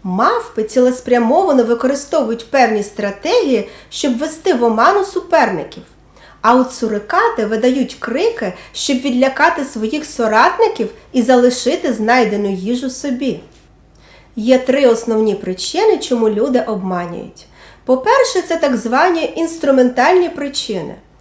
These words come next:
У такий спосіб вони дістають те, чого хочуть. По-друге,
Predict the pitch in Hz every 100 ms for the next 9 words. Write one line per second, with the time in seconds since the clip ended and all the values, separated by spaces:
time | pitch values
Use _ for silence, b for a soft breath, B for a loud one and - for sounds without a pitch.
0 | B B B 214 208 196 190 - 285 427
1 | 440 247 269 359 453 285 - 262 233 -
2 | - 277 427 269 208 247 262 320 277 -
3 | - - _ _ b b - 202 180 208
4 | 359 349 381